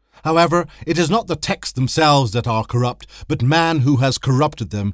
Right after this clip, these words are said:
and used them for his own gain. What is it that drives leaders of religions to insist, on many occasions with force, that their religious beliefs are the better ones and therefore should be imposed on others? This seems particularly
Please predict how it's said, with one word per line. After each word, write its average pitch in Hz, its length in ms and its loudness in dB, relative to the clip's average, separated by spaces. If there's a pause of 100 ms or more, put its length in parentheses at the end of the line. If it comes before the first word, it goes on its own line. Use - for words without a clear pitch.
(140)
and 127 160 2
used 151 280 4
them 127 160 0
for 123 200 -2
his 117 160 0
own 120 280 2
gain. 87 560 -4 (640)
What 214 240 0
is 175 140 0
it 170 120 0
that 131 200 -2
drives 143 540 2
leaders 135 400 2
of 113 160 -2
religions 131 480 0
to 139 140 0
insist, - 560 0 (240)
on 127 160 2
many 160 240 2
occasions 131 500 0
with 113 180 -6
force, 135 460 -2 (260)
that 156 180 -4
their 196 200 2
religious 147 440 2
beliefs 143 500 0
are 131 180 0
the 131 200 0 (160)
better 165 260 0
ones 95 320 -4
and 127 140 0
therefore 151 320 0
should 143 180 -4
be 139 220 2 (160)
imposed 147 720 2
on 127 100 2
others? 107 480 -2 (960)
This 214 140 0
seems 165 340 2
particularly 160 640 -2